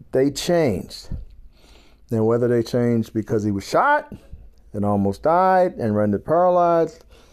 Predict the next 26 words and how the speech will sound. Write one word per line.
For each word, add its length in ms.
whether 240
they 140
changed 400
because 320
of 80
his 140
political 500
goals, 540
because 600
he 200
ran 340
for 100
president 540
four 280
times 520
and 160
lost, 400
whether 240
they 160
changed 340
for 220
other 220
reasons, 600
I 160
don't 220
know. 320